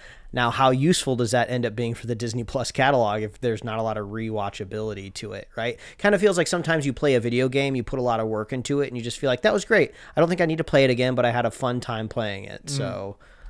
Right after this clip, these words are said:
Speaker 1: I guess we'll see how that goes.
Speaker 2: Yeah, yeah, I would say, um, we might be outside of that, that, uh, that line, uh, of people they're, they're looking for, right, for these shows
Speaker 1: Mm-hmm.
Speaker 2: to rewatch, really, 'cause i-, if they can get your money for, how long is it? What, usually, like, two, two and a half months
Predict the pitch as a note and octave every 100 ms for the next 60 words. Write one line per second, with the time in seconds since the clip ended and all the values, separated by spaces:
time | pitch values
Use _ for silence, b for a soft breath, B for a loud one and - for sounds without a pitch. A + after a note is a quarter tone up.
0 | b A2+ A#2+ - - C3+ A#2+ A#2+ C#3+ A#2+
1 | A2+ - - - A3 F3+ - - F3+ G3+
2 | E3 F3 G#3 - E3+ D3+ C3+ C3 B2 A#2+
3 | A#2+ - - - E3 C#3+ D3+ D3+ C#3+ B2+
4 | C#3 B2+ C3+ B2+ C3 B2 A2+ G2 _ A#2+
5 | A2+ G#2+ A2 A2+ A2 A2 A2 A2 G#2 -
6 | - B2+ A#2+ B2 A2+ - A#2 A2+ A2 G#2+
7 | A2+ A2 G#2 A#2 A2 A2 G2+ C3 A#2 A#2
8 | - A#2+ A2 G#2 A2 G#2+ A#2 G2+ - B2
9 | A#2+ A#2+ A#2+ B2+ A#2 A2+ - B B B
10 | B - C#3+ D#3 D3+ D3 E3 F3+ D#3+ F3
11 | D#3 D3 D3 D3+ C#3+ C#3+ C3+ C3 B2+ -
12 | - C3+ B2 A#2+ A#2+ A2 A#2 A#2 A2+ G#2+
13 | - C3+ C3 C3 - - - D3+ C3 B2+
14 | B2+ B2+ C#3+ -